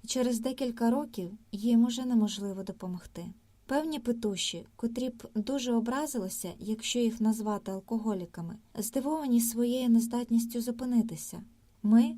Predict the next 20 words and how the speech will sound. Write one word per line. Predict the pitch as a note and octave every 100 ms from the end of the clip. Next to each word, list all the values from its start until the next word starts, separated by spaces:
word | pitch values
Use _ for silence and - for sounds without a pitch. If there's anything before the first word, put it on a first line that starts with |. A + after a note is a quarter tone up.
| -
хто | - A#3+
є | B3 C4
знайомими | A#3+ A#3+ A#3+ B3 G#3+ F#3+
з |
цими | - - A3
симптомами, | G#3+ G3+ G3 - A#3+ C4 F3+ E3 - - -
всюди | - - D4+ D4+
бачимо | A#3+ C#4 C#4 B3 A3
багато | G#3+ A3 A3 B3+ C4
потенційних | C#4 B3 A3 G#3+ C#4 G#3 G#3+
алкоголіків | G#3+ G#3+ G3+ G3 A3+ A#3+ B3+ A#3+
серед | - G3 F#3+
молодих | G3 F#3+ F3+ F3+ -
людей. | F#3 E3+ E3 - - - _ _ _ _
Але | F#3+
спробуйте | G3+ - G#3+ G3 G#3+ G#3+
це | G#3 -
їм | G3+ G3
довести. | G3+ G#3 A#3 A#3 - A3+ - - - _ - -
Зноска. | G#3 A3+ G#3+ - -